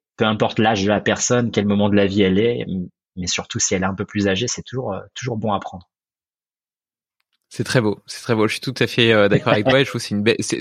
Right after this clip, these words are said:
Speaker 2: non, mais et puis c'est une belle vision, euh, c'est une belle vision de,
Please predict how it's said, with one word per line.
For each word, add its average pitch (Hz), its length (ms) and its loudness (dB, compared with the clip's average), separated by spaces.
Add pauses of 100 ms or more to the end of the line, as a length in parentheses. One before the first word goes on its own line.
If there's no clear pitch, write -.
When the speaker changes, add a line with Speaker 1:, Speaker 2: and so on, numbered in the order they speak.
Speaker 2:
non, 135 160 2
mais 117 160 4
et 107 60 2
puis - 80 -4
c'est - 140 0
une 120 80 0
belle 135 140 4
vision, 139 400 2
euh, 120 140 6
c'est - 140 -4
une 120 80 -2
belle 123 160 4
vision 123 340 0
de, 110 300 4